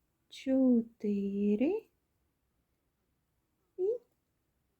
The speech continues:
п'ять. І таким чином продовжую в'язати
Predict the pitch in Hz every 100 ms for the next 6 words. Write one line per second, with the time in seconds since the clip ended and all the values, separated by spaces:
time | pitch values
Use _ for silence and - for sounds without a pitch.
0 | _ _ _ _ _ _ - 370 370 370
1 | - _ _ _ _ _ _ _ _ _
2 | _ _ _ _ _ _ _ _ _ _
3 | _ _ _ _ _ 554 587 - 269 -
4 | 311 302 302 - 233 233 233 277 453 523
5 | _ _ _ _ _ _ _ _ _ _
6 | _ _ _ 247 233 233 240 240 262 320
7 | 392 494 - _ _ _ _ _ _ _
8 | _ _ _ _ - 233 220 214 214 247
9 | 330 - 311